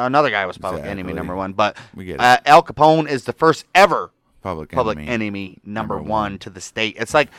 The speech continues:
Speaker 1: it's like similar to the terrorist list that we see now.
Speaker 2: He was a domestic terrorist.
Speaker 1: You remember, you know, <laughs> you know how, like, they use, like, cards?
Speaker 2: Yeah.
Speaker 1: Oh, uh, uh, Bin Laden was, like, the ace of spades and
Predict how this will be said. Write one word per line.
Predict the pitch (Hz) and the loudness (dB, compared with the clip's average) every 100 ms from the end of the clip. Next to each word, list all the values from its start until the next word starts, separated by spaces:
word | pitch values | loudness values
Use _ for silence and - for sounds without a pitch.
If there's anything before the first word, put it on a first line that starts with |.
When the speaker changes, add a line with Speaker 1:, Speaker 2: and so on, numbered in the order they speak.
| - | -10
Speaker 1:
it's | - 180 | -4 0
like | 220 | 2
similar | - 214 202 | 4 6 6
to | 180 185 | 4 0
the | 147 | 2
terrorist | 165 175 131 - | 4 6 4 0
list | 113 - | -6 -2
that | 113 | -4
we | 107 | -4
see | 110 117 | -6 -2
now. | 110 104 90 _ _ _ _ _ _ _ _ | 0 -2 -6 _ _ _ _ _ _ _ _
Speaker 2:
He | 120 | -8
was | 131 | -6
a | |
domestic | 101 98 98 101 | -4 -4 -4 -8
terrorist. | 95 120 92 - | -8 -6 -8 -6
Speaker 1:
You | 156 | 0
remember, | 220 214 | 2 2
you | 170 196 | 2 2
know, | 185 | 2
<laughs> | 160 143 - _ | 0 -2 -6 _
you | - | 4
know | 214 | 10
how, | 196 190 | 12 12
like, | 185 170 - _ _ _ - | 8 4 -2 _ _ _ -2
they | 147 | 0
use, | 147 165 131 | 2 0 2
like, | 139 117 | 2 0
cards? | - 127 139 139 - - _ _ _ _ - | 2 4 4 0 -18 -20 _ _ _ _ -20
Speaker 2:
Yeah. | 76 71 _ _ _ _ _ _ - | -20 -20 _ _ _ _ _ _ -12
Speaker 1:
Oh, | 101 | -10
uh, | 95 101 98 - | -8 -6 -8 -8
uh, | 101 98 92 90 | -8 -6 -6 -8
Bin | 95 113 104 | -6 -6 -4
Laden | 101 104 104 | 0 0 0
was, | 104 113 | -6 -10
like, | 101 | -12
the | 95 | -12
ace | 107 107 | -12 -12
of | 101 | -14
spades | - 107 104 107 107 98 | -10 -8 -6 -8 -12 -14
and | 101 98 98 | -12 -10 -12